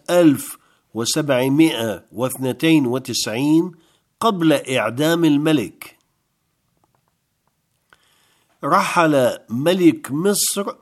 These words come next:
فاروق إلى المنفى لأن الجيش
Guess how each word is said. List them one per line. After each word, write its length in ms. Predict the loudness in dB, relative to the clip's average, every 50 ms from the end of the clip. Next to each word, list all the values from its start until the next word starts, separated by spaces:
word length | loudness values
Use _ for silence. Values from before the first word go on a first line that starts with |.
| _ -20 -16
فاروق 880 | -6 -2 0 2 2 2 2 2 2 0 0 -2 -6 -10 -16 -20 -20 _ _ _ _ _ _ _ _ _ _ 2
إلى 200 | 2 4 4 4
المنفى 800 | 2 2 0 0 0 0 -2 -4 -4 -2 0 0 0 0 -2 -6 -10 _ _ _ _ _ _ _ -8
لأن 480 | -4 -2 -2 0 0 0 2 2 2
الجيش 880 | 2 0 0 -2 -2 0 0 2 2 0 -2 -2 -4 -4 -6 -6 -10